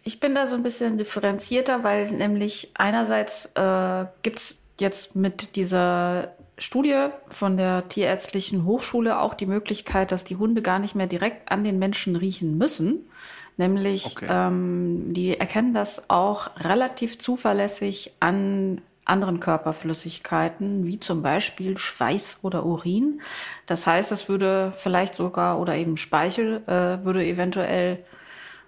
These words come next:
Speaker 1: äh, reichen, dass jemand irgendwie, ähm, so eine kleine Spuckprobe oder sowas oder eine Urinprobe oder so abgibt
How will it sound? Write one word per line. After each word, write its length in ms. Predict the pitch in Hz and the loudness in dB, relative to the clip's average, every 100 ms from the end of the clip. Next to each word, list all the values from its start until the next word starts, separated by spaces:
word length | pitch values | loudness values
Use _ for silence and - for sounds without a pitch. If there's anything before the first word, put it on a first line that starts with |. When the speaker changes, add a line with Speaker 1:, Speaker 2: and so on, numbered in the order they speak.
| - | -2
Speaker 1:
äh, 60 | 175 | 2
reichen, 640 | 170 170 170 147 180 - | 4 2 2 2 2 -2
dass 160 | 180 - | -2 0
jemand 380 | 180 175 170 - | 2 2 2 0
irgendwie, 560 | 170 175 170 170 170 | 0 0 0 0 2
ähm, 800 | 170 - 170 170 165 165 165 160 | 0 0 0 0 0 0 0 -2
so 120 | - | 0
eine 120 | 170 170 | 0 0
kleine 300 | 170 175 175 | 0 0 0
Spuckprobe 800 | - 233 233 - 175 175 175 165 | -2 -4 -4 -2 2 4 2 2
oder 240 | 175 170 | 0 0
sowas 380 | 170 170 165 - | -2 -2 -2 -4
oder 180 | - 170 | -4 -2
eine 160 | 170 165 | -2 -2
Urinprobe 760 | - 180 208 - 170 170 170 | -2 -2 -2 -2 -2 0 0
oder 220 | 175 175 | 0 0
so 200 | 160 165 | 0 0
abgibt 640 | - - - 220 - - | 0 -2 -2 -4 -4 -10